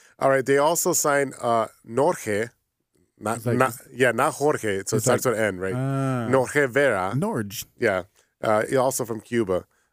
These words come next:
Speaker 1: Uh, one point five million signing bonus. This is a six four, hundred ninety pound pitcher.
Speaker 2: Ooh.
Speaker 1: Ninety-four, n-, ninety-seven, uh, fastball. I mean, <laughs> Jesus, this kid's twenty.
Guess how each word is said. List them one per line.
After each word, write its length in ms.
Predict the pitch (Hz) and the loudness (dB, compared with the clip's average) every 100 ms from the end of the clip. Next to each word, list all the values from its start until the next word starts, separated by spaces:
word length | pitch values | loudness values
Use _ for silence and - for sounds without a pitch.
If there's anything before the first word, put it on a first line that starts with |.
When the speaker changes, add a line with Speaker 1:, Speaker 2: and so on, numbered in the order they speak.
| _ | _
Speaker 1:
Uh, 280 | 104 104 104 | 0 2 2
one 200 | 110 135 | 2 0
point 200 | 135 127 | 2 0
five 180 | 120 117 | 2 2
million 220 | 120 117 | 2 0
signing 300 | 101 107 104 | 0 0 0
bonus. 320 | 90 85 87 | -2 -4 -4
This 180 | - 123 | -6 -4
is 80 | 123 | -2
a 80 | 107 | 0
six 320 | - 175 - | 0 -2 -2
four, 220 | - 151 | -2 -2
hundred 260 | 127 135 127 | 0 -2 0
ninety 240 | 123 120 | 0 0
pound 360 | 117 110 110 104 - _ - | -4 -2 -2 -4 -14 _ -8
pitcher. 360 | 107 - 78 _ _ - - | -6 -6 -14 _ _ -20 -16
Speaker 2:
Ooh. 120 | 101 - _ _ _ | -16 -18 _ _ _
Speaker 1:
Ninety-four, 640 | 120 139 139 - 131 127 | 0 2 0 2 2 2
n-, 120 | 123 117 | 0 0
ninety-seven, 760 | 110 113 127 120 127 113 113 - - - - | 0 0 0 0 -2 -2 -6 -12 -20 -18 -2
uh, 240 | 107 101 | 0 0
fastball. 760 | 87 - 117 113 113 110 110 107 | -2 -2 0 -2 0 0 0 -4
I 40 | |
mean, 220 | 104 101 - - | -8 -8 -12 -4
<laughs> 200 | - - | -4 -4
Jesus, 420 | 120 117 67 - _ _ _ _ | -14 -18 -20 -20 _ _ _ _
this 100 | - | -10
kid's 240 | - 123 - | -4 -4 -4
twenty. 500 | - 143 147 85 | -6 -2 -2 -2